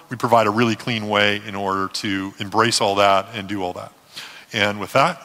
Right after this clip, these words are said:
let's go ahead and write some code. So we're gonna go back to our Redshirt four app and, um,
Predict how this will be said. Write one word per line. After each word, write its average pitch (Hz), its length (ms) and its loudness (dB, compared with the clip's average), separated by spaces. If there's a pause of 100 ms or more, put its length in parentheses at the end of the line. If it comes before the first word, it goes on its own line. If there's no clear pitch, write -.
let's 117 100 -12
go 117 120 -4
ahead 101 120 0
and 101 120 -8
write 101 120 -4
some - 140 -10
code. 123 220 -4 (1600)
So 139 600 2 (300)
we're 127 80 -6
gonna 156 120 0
go 143 100 4
back 127 400 4
to 131 320 2
our 113 200 6
Redshirt 113 400 0
four 131 340 0
app 95 440 0 (360)
and, 110 380 2
um, 101 400 2